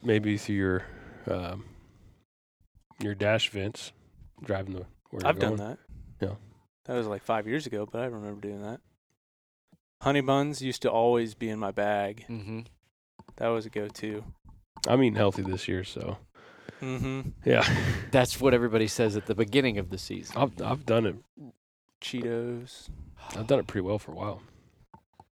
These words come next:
Speaker 3: Yes.
Speaker 2: I used to get those, like, the big bags with the little bags in 'em with chips.
Speaker 1: Hmm.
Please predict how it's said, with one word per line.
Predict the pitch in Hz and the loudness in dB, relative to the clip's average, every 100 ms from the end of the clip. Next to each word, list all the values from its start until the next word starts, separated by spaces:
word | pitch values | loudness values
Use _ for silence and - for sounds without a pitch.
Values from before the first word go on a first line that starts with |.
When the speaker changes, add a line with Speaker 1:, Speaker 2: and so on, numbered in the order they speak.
| - _ - | -20 _ -8
Speaker 3:
Yes. | 104 90 - - 139 - - 247 | -6 -6 -8 -12 -16 -20 -16 -4
Speaker 2:
I | 127 | -2
used | 127 | -2
to | 131 | -2
get | 127 | -2
those, | 120 107 - _ _ | -2 -4 -10 _ _
like, | 131 120 | -8 -6
the | 123 123 | -6 -6
big | 117 147 143 | 6 6 8
bags | 139 131 135 131 131 - - | 10 10 10 6 -2 -12 -12
with | 127 - | -12 -2
the | 120 | 2
little | 117 135 135 | 6 6 6
bags | 135 135 135 | 6 6 2
in | 139 | -4
'em | 135 127 | -4 -8
with | 123 - | -10 0
chips. | 143 - - - _ _ _ _ _ - | 0 0 -6 -14 _ _ _ _ _ -8
Speaker 1:
Hmm. | 98 | -6